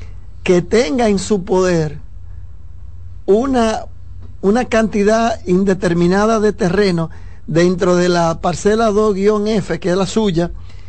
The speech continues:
y que le venda trescientos o doscientos metros, que dice la certificación general, para que entonces usted haga el deslinde en esa porción de terreno. Y entonces usted pueda tener su título.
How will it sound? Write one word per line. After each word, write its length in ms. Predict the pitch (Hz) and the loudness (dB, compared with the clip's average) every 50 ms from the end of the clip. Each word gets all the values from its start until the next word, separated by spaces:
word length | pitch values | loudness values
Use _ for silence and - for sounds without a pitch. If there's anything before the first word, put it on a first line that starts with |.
| - - - | -14 -8 -2
y 140 | 180 185 | -2 0
que 160 | 170 196 202 196 | 2 4 4 4
le 160 | 196 196 185 | 4 4 2
venda 520 | 180 208 247 269 233 208 190 175 175 - - - - | 0 0 0 0 0 0 0 -2 -2 -6 -10 -8 -4
trescientos 680 | 180 165 165 - - 196 214 233 240 214 247 202 - | -4 -4 -2 -2 -2 0 0 0 0 0 -2 -4 -2
o 160 | - 175 185 | -2 -2 -2
doscientos 480 | 175 180 165 - - 196 202 190 214 208 | 0 -2 -2 0 0 0 0 0 0 -2
metros, 400 | 208 208 208 196 190 180 170 165 - - - - - - | 0 0 0 -2 -2 -4 -6 -6 -8 -12 -14 -14 -8 -4
que 120 | - 151 | -2 0
dice 300 | 151 170 202 185 208 208 | 2 2 0 2 0 0
la 100 | 196 180 | 0 0
certificación 720 | - - 170 151 190 165 - 180 165 170 156 - 190 180 | -2 -2 -4 -4 -4 -6 -4 -4 -2 -2 -2 0 0 0
general, 420 | 180 196 196 196 185 175 165 165 156 - - - - - - - - | 0 2 2 0 0 0 -2 -4 -6 -8 -12 -12 -12 -12 -12 -10 -4
para 240 | - 175 165 170 170 | 0 0 2 2 2
que 80 | 180 180 | 0 -2
entonces 320 | 151 170 208 190 214 220 | 0 0 0 2 2 0
usted 440 | 196 196 - - 214 208 190 165 - - | 0 0 0 2 2 2 2 0 -2 -2
haga 320 | - 175 202 226 226 214 | 0 0 2 2 2 2
el 120 | 202 190 180 | 0 0 0
deslinde 640 | 185 170 175 180 180 185 175 165 151 160 147 143 - - - - - - - - - - - - - - - - - - - - | 0 0 0 2 0 0 0 -2 -4 -6 -6 -8 -10 -12 -14 -14 -14 -16 -16 -16 -14 -14 -14 -14 -14 -14 -14 -12 -14 -14 -10 -4
en 160 | - 160 165 | -4 -2 0
esa 260 | 170 185 175 220 208 - | 0 0 0 -2 -2 -2
porción 320 | 185 156 - 190 170 170 | -4 -4 -2 -2 -2 -2
de 80 | 165 165 | -2 -4
terreno. 460 | - 165 143 139 135 135 123 - - - - - - - - - - - | -4 -4 -4 -4 -4 -6 -6 -8 -10 -10 -12 -12 -14 -14 -14 -14 -8 -4
Y 100 | - 156 | 0 0
entonces 400 | 156 147 160 175 160 - 196 180 | 0 2 2 0 2 2 2 2
usted 220 | 165 170 - 190 165 | 0 0 0 -2 -2
pueda 260 | 175 185 185 180 175 | 0 0 0 0 0
tener 220 | - 170 165 175 | 0 0 0 0
su 160 | 165 - 185 147 | 2 2 0 2
título. 400 | - 180 170 143 107 - 143 | 2 2 2 2 0 -4 -4